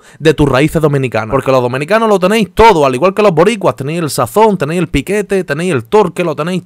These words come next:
todo. Sois personas increíbles, maravillosas, donde pasáis, dejáis huella. Para enamorar a las chicas, sabemos que no hay mejor labia que la de República Dominicana.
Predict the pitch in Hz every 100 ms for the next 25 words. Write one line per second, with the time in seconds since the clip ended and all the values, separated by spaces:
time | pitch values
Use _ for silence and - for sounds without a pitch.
0 | - 220 170 123 113 151 147 165 - 165
1 | 156 131 180 220 196 165 151 139 151 214
2 | 180 190 175 160 147 139 135 - 190 180
3 | 156 170 175 160 208 190 185 180 143 147
4 | 147 143 190 190 170 - 202 190 180 -
5 | 170 185 180 170 185 185 175 175 185 180
6 | 175 175 170 156 160 190 185 170 165 151
7 | 135 185 196 185